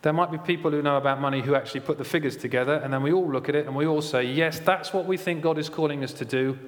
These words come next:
I'm in." That's how it works in a Baptist church. And our understanding of that is that we think this is what God is calling us to do.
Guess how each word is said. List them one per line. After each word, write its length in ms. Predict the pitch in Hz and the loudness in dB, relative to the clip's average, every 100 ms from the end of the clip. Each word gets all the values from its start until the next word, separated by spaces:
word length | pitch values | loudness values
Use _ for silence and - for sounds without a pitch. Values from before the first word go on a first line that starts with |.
| - | -2
I'm 240 | 143 139 | 0 2
in." 240 | 127 104 98 - - - - - - - - _ | 0 0 -4 -12 -20 -20 -20 -20 -20 -20 -20 _
That's 180 | 147 143 | 2 2
how 160 | 151 143 | 2 0
it 80 | |
works 280 | 127 117 - | 2 0 -2
in 40 | 123 | -2
a 40 | |
Baptist 400 | 120 117 120 110 | -2 -2 -4 -6
church. 340 | - 98 98 - - - _ _ _ - - - - - - - - - - - - - - 139 | -6 -6 -8 -16 -20 -20 _ _ _ -20 -20 -20 -20 -20 -20 -20 -20 -20 -20 -20 -20 -20 -4 2
And 140 | 147 | 4
our 160 | 165 208 | 4 4
understanding 720 | 254 202 - 262 277 226 147 | 0 -2 0 2 2 2 0
of 140 | 120 | 2
that 240 | 131 131 131 | 2 0 0
is 240 | 139 156 | 0 2
that 180 | 156 151 | 2 2
we 180 | 208 247 | 0 -2
think 280 | - 165 160 | 0 0 0
this 180 | 160 | -2
is 80 | 160 | -2
what 180 | 156 151 | 0 0
God 160 | 160 156 | 2 2
is 120 | 151 | 0
calling 380 | 156 208 175 147 | -2 0 2 0
us 140 | 147 - | -2 -4
to 120 | 143 | -2
do. 260 | 139 104 | -2 -4